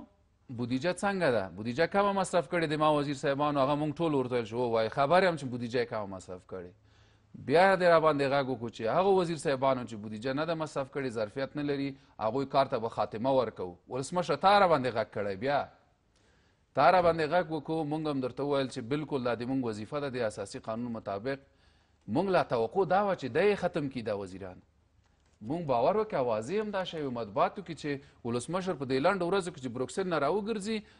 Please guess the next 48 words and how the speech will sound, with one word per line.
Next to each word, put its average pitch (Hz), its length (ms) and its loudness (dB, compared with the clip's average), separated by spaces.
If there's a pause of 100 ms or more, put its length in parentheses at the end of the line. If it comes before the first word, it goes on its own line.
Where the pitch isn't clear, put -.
لس، 143 260 0
پنځلس، 196 540 -2
دولس 202 280 0
وزیران 151 360 0
به 139 80 -2
دی 135 160 0
لرې 123 280 0
کوي، 139 140 -2 (680)
مګر 123 240 0
هم 127 120 0
بیا 156 160 4
یې 147 100 4
ونه 127 220 -2
کړل. 95 180 -8 (460)
ښه، 139 140 2 (840)
دا 135 140 6
دې 143 60 -2
هم 139 100 -2
را 127 120 2
باندې 110 280 -2
وکړل، 92 240 -10 (120)
آ 131 180 2
دې 139 60 -2
هم 131 140 -4
را 120 60 2
باندې 110 240 -2
وکړل. 104 320 -8
اوس 131 200 -2
د 120 60 -6 (100)
قانون 127 240 -2
مطابق 127 460 -2
موږ 127 180 -4
استظام 123 520 -2
وکړه، 95 300 -8 (640)
سلب 104 260 -6
صلاحیت 117 440 0
هم 127 140 -4
وکړل، 107 240 -6 (240)
اوس 135 240 -2
هم 117 100 -4
را 104 120 -2
سره 95 220 -8
نه 92 100 -10
مني. 90 280 -12 (320)
بیا 120 180 0
نو 110 100 -2
دا 123 220 4
مانه، 85 280 -4